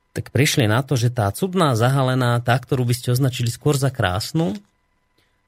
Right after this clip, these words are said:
a pochádzala z obdobia, e, a teda toho, z, z, z obdobia Periklových Atén. To znamená, to bolo vlastne, e,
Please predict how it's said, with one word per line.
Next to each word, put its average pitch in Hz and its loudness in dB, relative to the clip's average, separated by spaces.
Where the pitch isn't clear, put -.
a 104 4
pochádzala 127 2
z 113 -2
obdobia, 123 0
e, 110 0
a 104 2
teda 117 0
toho, 120 0
z, 117 -8
z, 107 -2
z - -6
obdobia 117 0
Periklových 123 2
Atén. 104 -6
To 117 -2
znamená, 117 2
to 117 -4
bolo 113 0
vlastne, 113 0
e, 107 -4